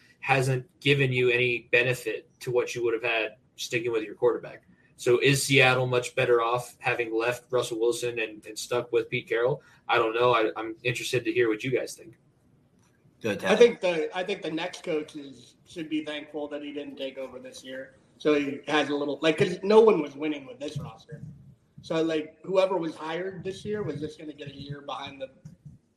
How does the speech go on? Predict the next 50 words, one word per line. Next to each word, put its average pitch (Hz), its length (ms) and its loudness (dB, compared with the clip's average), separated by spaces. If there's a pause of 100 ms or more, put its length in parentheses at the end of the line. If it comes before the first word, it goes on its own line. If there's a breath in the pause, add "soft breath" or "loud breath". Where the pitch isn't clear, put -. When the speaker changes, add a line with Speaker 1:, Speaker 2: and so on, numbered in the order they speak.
(160)
Speaker 3:
cue 180 140 -8
ball 139 300 -2
and 135 140 -8
be 139 100 -4
in 135 120 -8
trouble 143 540 -6 (440)
if 139 100 -2
something, 156 400 0
if 147 80 -8
they 151 80 2
got 147 240 0
the 147 100 -2
slow 147 240 -4
start 139 280 -6
the 135 40 -10
year 139 160 -6
after. 143 320 -8
So, 156 140 -6
like, 151 340 0 (1000 soft breath)
I 196 100 10
think 214 200 4
they 190 200 -4 (480)
should 180 160 0
have 170 80 6
held 160 160 -2
on 160 140 -4
to 156 60 -10
Carroll, 175 360 -4
but 160 160 -14
this 160 160 -12
would 151 80 -16
be 147 80 -12
Carroll's 147 360 -8
last 147 280 -10
year. 160 220 -8 (720)
And 135 320 -8 (480)
find 147 240 -4
your 143 100 -6 (220)
coach 143 240 -6
for 143 80 -12
the 131 80 -10
future 127 640 -12
after 131 280 -10
you 127 300 -10 (120)
struggle 143 480 -2
through 135 160 -10
this 131 200 -10
year, 131 280 -8 (100)
which 156 240 2
you 170 260 -2